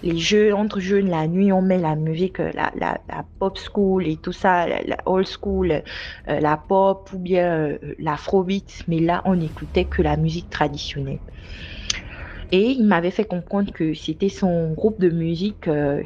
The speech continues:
qu'il produisait. Donc, c'est pour ça qu'il écoutait seulement ça. Je suis dit, « Ok, il n'y a pas de souci. » Donc, on, il en a bu les verres de, de cocktail et tout ça, machin. Et on a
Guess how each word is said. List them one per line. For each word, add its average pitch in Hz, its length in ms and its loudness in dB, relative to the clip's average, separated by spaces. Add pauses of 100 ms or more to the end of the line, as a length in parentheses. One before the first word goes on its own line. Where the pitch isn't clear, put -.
(120)
qu'il 220 180 4
produisait. 160 680 2
Donc, 170 200 -2
c'est - 100 -6
pour - 140 -12
ça 180 140 2
qu'il 170 220 -4
écoutait 156 380 0
seulement 147 380 -2
ça. - 180 -4 (380)
Je - 60 -8
suis 156 120 -4
dit, « 156 60 -6 (140)
Ok, - 60 -10 (140)
il 349 40 -2
n'y 320 60 2
a 202 60 0
pas 170 120 -2
de 147 120 -8
souci. » - 340 -10
Donc, 170 180 -2 (140)
on, 180 160 2
il 170 180 2
en 160 140 2
a 156 120 4
bu 165 340 0 (720)
les 160 160 2
verres 175 340 4
de, 147 500 0
de 143 80 -2
cocktail 147 600 -6
et - 100 -8
tout - 100 -18
ça, 147 200 -6
machin. 143 420 -2 (720)
Et 294 220 2 (400)
on 285 140 2
a 269 100 4